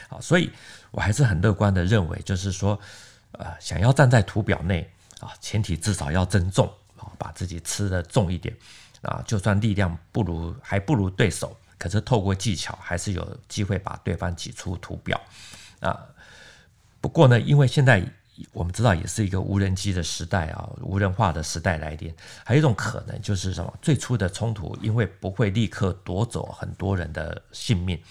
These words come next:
那么战争的几率就有可能会升高。那这只是一种假设跟猜想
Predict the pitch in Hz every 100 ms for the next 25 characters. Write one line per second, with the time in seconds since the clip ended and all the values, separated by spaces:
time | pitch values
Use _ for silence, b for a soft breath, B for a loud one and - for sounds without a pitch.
0 | B B B B 123 107 85 - B B
1 | B - 139 95 107 101 90 - 101 98
2 | 85 - - 131 82 82 - 76 71 85
3 | 80 - 82 85 82 82 B B B B
4 | 151 110 117 - 85 98 98 85 80 82
5 | 65 98 90 90 87 87 82 -